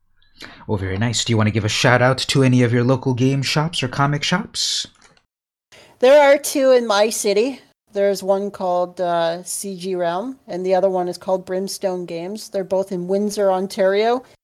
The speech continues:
Speaker 2: Extremely great companies, both of them. And they're very close to each other as well.
Speaker 1: Mm-hmm.
Speaker 2: So, um,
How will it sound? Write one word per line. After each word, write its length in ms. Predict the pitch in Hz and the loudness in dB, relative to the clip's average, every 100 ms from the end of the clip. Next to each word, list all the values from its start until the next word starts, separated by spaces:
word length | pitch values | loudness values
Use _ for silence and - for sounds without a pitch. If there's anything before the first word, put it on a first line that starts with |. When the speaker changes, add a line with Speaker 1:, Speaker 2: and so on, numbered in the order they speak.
| _ | _
Speaker 2:
Extremely 840 | 240 - - - 208 214 202 190 185 | -10 -6 -8 -8 -8 -4 -2 0 -2
great 320 | 175 165 - | -4 -6 -8
companies, 520 | - 165 160 160 160 | -16 -12 -10 -10 -12
both 300 | - 175 170 | -10 -10 -8
of 120 | 175 | -12
them. 280 | 165 160 160 - _ _ _ - | -4 -4 -4 -10 _ _ _ -2
And 140 | 202 | 2
they're 160 | 214 202 | 4 4
very 300 | 196 196 196 | 4 4 2
close 420 | - 180 175 170 | -2 -4 -4 -8
to 120 | - | -12
each 220 | 170 165 | -10 -8
other 260 | 180 170 165 | -8 -6 -6
as 220 | 160 156 | -8 -8
well. 460 | 160 160 190 185 _ | -4 -2 -4 -6 _
Speaker 1:
Mm-hmm. 320 | 127 101 85 82 | -2 -2 -4 -10
Speaker 2:
So, 600 | 82 190 180 180 180 - | -2 2 4 4 0 -4
um, 640 | 190 185 180 175 165 156 | -2 2 0 -2 -8 -12